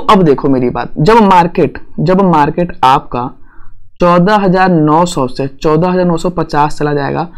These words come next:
तो जाहिर सी बात है कि जो हम लोगों ने call strategy बनाई थी, call जो हम लोगों ने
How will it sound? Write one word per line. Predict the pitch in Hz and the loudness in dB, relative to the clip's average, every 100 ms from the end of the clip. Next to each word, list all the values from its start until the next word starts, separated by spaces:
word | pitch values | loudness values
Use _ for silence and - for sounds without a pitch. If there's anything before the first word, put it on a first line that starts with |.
| - - - | -16 -6 2
तो | |
जाहिर | 196 190 214 | 4 4 2
सी | 220 | 4
बात | 214 208 | 2 2
है | 208 | 2
कि | 202 | 2
जो | 190 190 | 2 0
हम | 185 | 0
लोगों | 185 185 | 0 0
ने | 190 190 | -2 -4
call | - 160 175 | -2 2 2
strategy | 160 - 156 160 | 0 0 0 2
बनाई | 156 143 135 | 0 0 -2
थी, | 135 151 | -2 -4
call | - 147 156 | -2 0 2
जो | 156 | 2
हम | 147 | 2
लोगों | 147 156 | 0 0
ने | 156 | 0